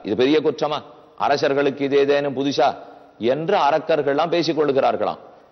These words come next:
ஆனா அவர்கள் பேசக்கூட வழி இல்லாமல் அடிபட்டு முடிந்தனர். அங்கதான் அஞ்சினோம்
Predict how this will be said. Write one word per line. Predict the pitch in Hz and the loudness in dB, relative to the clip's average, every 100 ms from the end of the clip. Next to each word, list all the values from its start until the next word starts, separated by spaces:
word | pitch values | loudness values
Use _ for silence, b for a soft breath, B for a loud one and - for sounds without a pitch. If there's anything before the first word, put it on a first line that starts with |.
| _ | _
ஆனா | 90 104 | -8 -4
அவர்கள் | 107 101 98 101 87 - | -2 0 -2 -2 -4 -2
பேசக்கூட | 101 117 135 120 - 135 160 | 2 2 0 -4 -2 0 2
வழி | 143 135 | 2 0
இல்லாமல் | 123 120 110 110 123 | -2 -2 -2 0 0
அடிபட்டு | 95 131 143 131 - 123 | 0 2 2 0 -2 -4
முடிந்தனர். | 107 107 104 90 78 - B B B B | -2 -2 -2 -4 -4 -10 B B B B
அங்கதான் | 95 185 131 117 | -2 0 0 -2
அஞ்சினோம் | 98 107 120 127 156 | -4 -4 -2 0 -2